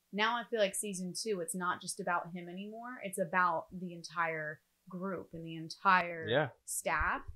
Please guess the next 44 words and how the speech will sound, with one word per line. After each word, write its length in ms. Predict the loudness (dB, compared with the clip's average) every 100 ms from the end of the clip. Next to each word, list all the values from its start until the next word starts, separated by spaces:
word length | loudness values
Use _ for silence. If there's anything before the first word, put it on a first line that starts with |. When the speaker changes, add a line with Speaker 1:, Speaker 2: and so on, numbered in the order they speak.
| -8
Speaker 2:
I 40 | -4
think 160 | 0
that's 220 | 2 2
what 160 | 2 4
they 80 | 4
were 100 | 4
playing 380 | 4 4 4 2
into 320 | -2 -2 -2
as 120 | -2
Speaker 1:
Right, 120 | 2 6
Speaker 2:
well, 200 | 8 6
Speaker 1:
that's 180 | 2
what 80 | -2
I 120 | -4
think 180 | -2 0
Speaker 2:
is 120 | 4
they 140 | 8 8
were 160 | 10
Speaker 1:
too. 100 | 8
Speaker 2:
like, 380 | 6 6 2 -6 -10
he 180 | -6 -4
can't 380 | 2 4 4 2
do 100 | -4
this 200 | -2 -2
all 240 | -2 -2
on 60 | -6
his 140 | -8
own, 360 | -8 -8 -8 -6
and 100 | -4
Speaker 1:
Mm-hmm. 80 | -4
Speaker 2:
he 80 | 0
does 320 | 4 4 2
need 200 | -8 -6
that 240 | -8 -8
team 260 | -10 -10 -10
behind 460 | -10 -6 -6 -6
him 140 | -6 -8
in 100 | -8
season 380 | -8 -8 -10 -12
two, 380 | -10 -10 -10 -14 _ _
which 160 | -4 2
I 100 | 2
think 240 | 4 0 0
is 260 | -2 -6